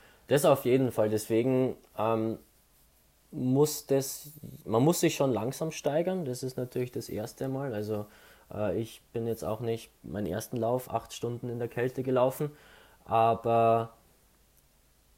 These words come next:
diese, diese Rennen, die sind, die sind so gut organisiert. Also bei keiner anderen Sportveranstaltung, würde ich jetzt behaupten, kommen so viel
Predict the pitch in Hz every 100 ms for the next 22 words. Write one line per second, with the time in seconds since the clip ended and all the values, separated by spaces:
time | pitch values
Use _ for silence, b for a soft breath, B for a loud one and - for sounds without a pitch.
0 | _ - 123 123 120 117 117 123 107 117
1 | 147 139 123 131 123 120 117 117 117 -
2 | - 143 147 139 - 110 110 107 - 123
3 | 95 101 98 - 101 - 113 135 127 -
4 | 107 131 127 120 113 - - 107 139 -
5 | 92 107 - 104 - 107 101 110 - 113
6 | 104 110 - 120 117 110 120 - 131 123